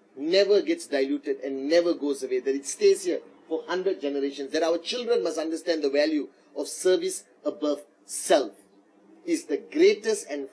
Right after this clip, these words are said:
fastest path to success and max out.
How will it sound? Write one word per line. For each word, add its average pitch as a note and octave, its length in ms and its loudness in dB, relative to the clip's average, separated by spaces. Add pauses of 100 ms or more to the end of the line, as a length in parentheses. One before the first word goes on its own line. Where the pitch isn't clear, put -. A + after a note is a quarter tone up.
fastest A#3 720 -2
path D#3+ 220 -2 (720)
to D4 80 -2
success - 680 -4 (120)
and B2+ 240 -8
max C#3 460 -8
out. C3 180 -6